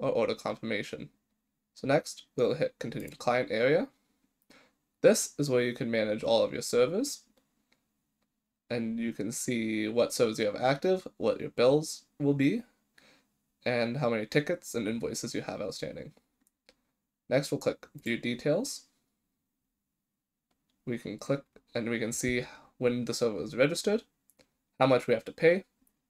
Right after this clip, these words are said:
the billing cycle, the next due date, and the payment method.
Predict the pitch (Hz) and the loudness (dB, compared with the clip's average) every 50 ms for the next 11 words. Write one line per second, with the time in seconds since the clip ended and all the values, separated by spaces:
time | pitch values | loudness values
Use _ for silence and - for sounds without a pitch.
0 | _ _ _ _ _ - - - 123 131 131 131 127 - 127 120 - 120 113 117 | _ _ _ _ _ 0 4 6 6 6 6 4 4 2 2 2 4 2 0 0
1 | 143 - _ _ _ _ _ _ _ _ _ _ _ - 139 160 160 156 - - | -2 -6 _ _ _ _ _ _ _ _ _ _ _ 4 6 6 6 4 0 -2
2 | 123 120 120 120 113 110 - - _ _ _ _ 120 107 - - - - - 151 | 0 4 4 4 4 4 2 -4 _ _ _ _ -8 -6 -6 -6 -8 0 2 4
3 | 147 156 160 143 147 139 - - 156 147 | 4 4 4 2 2 2 2 2 0 0